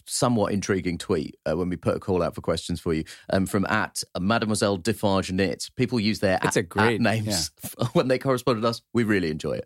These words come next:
Speaker 2: Yeah.
Speaker 1: Um, simply says, "Ask him about the time you met the Queen at a banquet."
Speaker 2: Oh, um, so the best Queen story I have is I was,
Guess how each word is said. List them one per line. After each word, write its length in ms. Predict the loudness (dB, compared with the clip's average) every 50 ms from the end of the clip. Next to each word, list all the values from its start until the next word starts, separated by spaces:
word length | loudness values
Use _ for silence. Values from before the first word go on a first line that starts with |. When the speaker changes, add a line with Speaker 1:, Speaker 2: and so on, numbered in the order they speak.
| -6
Speaker 2:
Yeah. 160 | -6 -6 -6 -8 -8 -4 0
Speaker 1:
Um, 280 | 0 0 2 0 -4 -6 -6 _
simply 380 | -4 -2 0 0 0 0 -2 0
says, 320 | 2 2 2 2 0 -2 -8 _ _ _ _ 0
"Ask 220 | 0 2 2 0 0
him 80 | 0
about 180 | 2 2 2 0
the 80 | 0 0
time 220 | 2 2 2 2
you 80 | 2 2
met 100 | 0 0
the 80 | 0
Queen 220 | 0 0 0 0 0
at 80 | -2
a 20 | -2
banquet." 420 | -2 -4 -4 -4 -6 -6 -6 -6 _ _ _ _ _ _ _ _ _ _ _ _ _ _ 0
Speaker 2:
Oh, 540 | 2 2 4 4 2 2 0 -2 -4 -6 -10 -12 _
um, 540 | -2 0 2 4 4 2 2 2 0 -2 -4 -8 _ _ -20 -20 -20 -20 -20 -20 -20 -20 _ _ _ _ _ _ _ _ _ _ _ _ _ -4
so 260 | -4 -2 0 2 2
the 60 | 4
best 200 | 4 4 2 2
Queen 160 | 2 2 2 4
story 180 | 4 4 4
I 60 | 4
have 200 | 4 2 2 0
is 200 | 0 -2 -2 -2 0
I 120 | 0 2
was, 340 | 2 2 0 0 -2 -4 -6